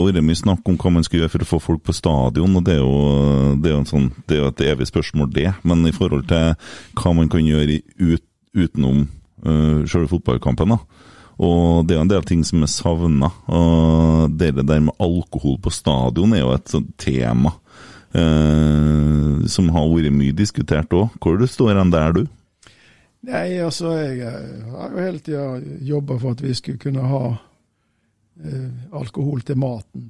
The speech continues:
Speaker 2: på, på, eh, der vi serverer i, i, i tredje etasjen, og samtidig selvfølgelig at kjernen også skulle kunne få det samme. Eh, og det fikk de jo, med den, med den puben oppe. Det skulle bare mangle også.
Speaker 1: Mm.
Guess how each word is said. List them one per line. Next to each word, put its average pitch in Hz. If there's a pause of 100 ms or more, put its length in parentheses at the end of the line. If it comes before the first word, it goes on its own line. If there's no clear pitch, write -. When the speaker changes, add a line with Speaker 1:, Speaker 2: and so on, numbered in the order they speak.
Speaker 2:
på, 120 (100)
på, 127 (180)
eh, 117 (440)
der 127
vi 123
serverer 123
i, 120 (180)
i, 120 (160)
i 123
tredje 131
etasjen, 135
og 139
samtidig 135
selvfølgelig 131
at -
kjernen 135
også -
skulle 120
kunne 135
få 135
det 123
samme. 143 (920)
Eh, -
og 170
det 147
fikk 139
de 135
jo, 143
med 165
den, 139 (160)
med 156
den 135
puben 131
oppe. 123
Det 127
skulle 143
bare 139
mangle 139
også. 143 (400)
Speaker 1:
Mm. 82